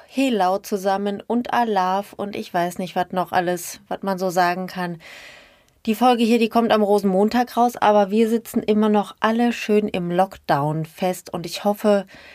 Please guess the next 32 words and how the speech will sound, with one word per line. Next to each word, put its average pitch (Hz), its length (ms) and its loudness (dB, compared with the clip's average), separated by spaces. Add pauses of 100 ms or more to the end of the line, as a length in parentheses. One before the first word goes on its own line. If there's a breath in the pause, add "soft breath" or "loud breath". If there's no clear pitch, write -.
(560 loud breath)
ja, 214 160 2
für 202 320 -4
alle 208 340 0 (200)
Karnevalistinnen 233 1000 2
und 214 160 -2
Karnevalisten 202 680 -2
unter 185 360 0
euch, 185 160 -2
dass - 180 -8
ihr 175 140 -8
tapfer 208 360 0
seid 175 300 0 (340 loud breath)
und 202 220 -2
die 175 100 -4
Zeit - 280 -2
einfach 165 240 -4
mit 170 160 -8
einem 175 200 -2
schönen 220 520 2 (340)
Podcast-Nachmittag 196 1120 -2
oder 180 260 -2
Abend 180 260 0
oder 180 200 -4
was 180 160 -6
auch 175 100 -8
immer 180 300 -4 (380 loud breath)
verbringt, 190 420 2
statt 190 280 0
in 175 120 -4
der 160 100 0
Kneipe 165 500 -2
und 160 400 -4